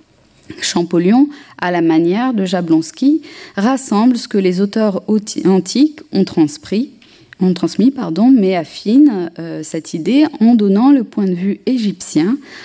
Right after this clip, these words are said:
à partir des sources qu'il est désormais capable de lire. Dans son discours d'introduction au Collège de France, hein, sur le cours, euh, sur la grammaire égyptienne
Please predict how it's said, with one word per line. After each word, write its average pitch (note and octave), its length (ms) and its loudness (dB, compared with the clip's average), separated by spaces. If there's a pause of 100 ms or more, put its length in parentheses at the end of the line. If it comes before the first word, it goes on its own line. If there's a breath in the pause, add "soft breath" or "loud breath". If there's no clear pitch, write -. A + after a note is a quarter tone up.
(140 loud breath)
à G#3 120 -4
partir A3+ 380 -4
des G#3 120 -2
sources - 640 -10
qu'il - 160 -2
est F3+ 80 2
désormais G3+ 460 0
capable G3+ 500 -4
de F3+ 80 -2
lire. D3 460 -4 (1040 loud breath)
Dans G#3 140 4
son A3 180 0
discours A3+ 480 0
d'introduction G#3 680 -2
au F3 60 -2
Collège G3 460 -2
de D#3 380 -4
France, C#4+ 480 0
hein, G#3 180 -4
sur E3 440 -4
le D#3 200 4
cours, G#3 440 0
euh, C#3+ 520 -8
sur - 200 -10
la D3+ 140 -2
grammaire E3 420 0
égyptienne D#3 800 -2